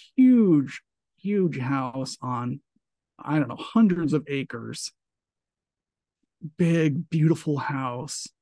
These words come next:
And the church was a pretty decent sized building. And then the school was this metal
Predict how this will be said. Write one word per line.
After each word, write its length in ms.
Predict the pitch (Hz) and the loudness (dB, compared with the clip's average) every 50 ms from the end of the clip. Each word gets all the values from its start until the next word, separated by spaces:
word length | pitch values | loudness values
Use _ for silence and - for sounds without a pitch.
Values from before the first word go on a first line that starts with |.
| _ _ _ _ _ _ _ _ _ _ _ _ _ _ - | _ _ _ _ _ _ _ _ _ _ _ _ _ _ 0
And 120 | 170 196 | 0 2
the 60 | 214 | 2
church 300 | 180 - - 285 277 - - | 0 2 2 2 4 4 2
was 120 | 175 147 | 2 2
a 120 | 160 139 - - _ _ | 2 0 -2 -6 _ _
pretty 260 | - 196 180 170 151 | -2 0 0 0 0
decent 380 | 151 151 160 147 - 175 156 - | -2 -4 -6 -4 -4 -4 -6 -4
sized 320 | - 139 135 135 135 147 | -6 -6 -6 -6 -8 -8
building. 400 | 151 131 127 120 - 131 131 113 | -8 -8 -6 -4 -4 -4 -2 0
And 100 | 139 147 | 2 2
then 140 | 156 160 160 | 2 2 2
the 80 | 156 147 | 0 -2
school 520 | 151 - - - - 196 208 196 170 156 | -4 -6 -10 -8 -4 0 2 4 4 4
was 200 | 156 143 127 131 | 2 -2 -4 -6
this 220 | - 143 143 - 147 | -8 -8 -8 -4 -4
metal 540 | 151 147 156 170 175 185 175 170 160 - | -2 -2 -2 -2 -2 -2 -2 -2 -4 -6